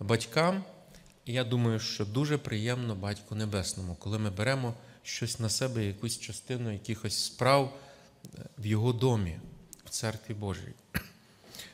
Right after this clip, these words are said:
<clears throat> Тому, ви знаєте, але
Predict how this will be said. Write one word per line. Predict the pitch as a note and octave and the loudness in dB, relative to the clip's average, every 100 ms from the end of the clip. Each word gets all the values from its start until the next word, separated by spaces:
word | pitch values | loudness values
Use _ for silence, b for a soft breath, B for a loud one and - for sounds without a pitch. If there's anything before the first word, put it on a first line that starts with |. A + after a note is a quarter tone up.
| - - | -2 2
<clears throat> | - - A#2+ - | 4 2 -2 2
Тому, | D3+ G3 G3 B B B B B | 6 6 4 B B B B B
ви | - | -4
знаєте, | C3 F3+ F#3 F#3 C#3+ | 2 4 4 4 2
але | C3 C3+ D3 C3+ | 4 6 8 6